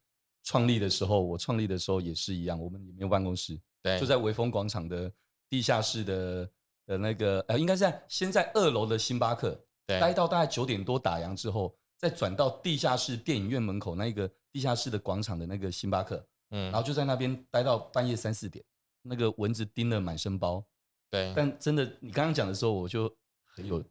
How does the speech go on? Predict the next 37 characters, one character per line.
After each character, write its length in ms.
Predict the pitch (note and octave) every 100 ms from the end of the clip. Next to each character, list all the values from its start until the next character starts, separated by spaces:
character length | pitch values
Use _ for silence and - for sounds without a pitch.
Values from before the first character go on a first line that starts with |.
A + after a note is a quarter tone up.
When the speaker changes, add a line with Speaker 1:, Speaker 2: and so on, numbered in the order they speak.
| _
Speaker 1:
心 220 | - G2+
情 180 | G2 C2
了。 80 | C#2+ _ _ _ _
Speaker 2:
对 120 | B2
啊， 80 | A#2
就 140 | B2+
是 300 | C3+ C#3 A#2+ B2+
你 140 | A2+
会， 260 | G#2+ D3 B2 - - _ _ _ _
但 140 | D#3+
是 140 | D#3+
其 160 | D3 C3+
实 60 | C3
我 120 | G#2
们 120 | G2
在 160 | A2+ B2
那 80 | C3
个 60 |
过 180 | - C3
程 200 | A2 G2
中， 200 | A2 G#2+
你 80 | F2+
会 120 | A2
找 220 | A2 F2+
到 180 | E2+ G2
一 80 | E2+
个 180 | E2 E2
很 280 | - D#2+ D#2+
坚 360 | - G#2 G2 G2
韧 200 | G2+ F#2
心 380 | F2 - E2+ E2+
的 220 | E2 E2 - _ F2
同 200 | G2+ F#2+
事， 180 | - A2
Speaker 1:
对。 40 |
Speaker 2:
他 120 | B2
不， 240 | A#2+ -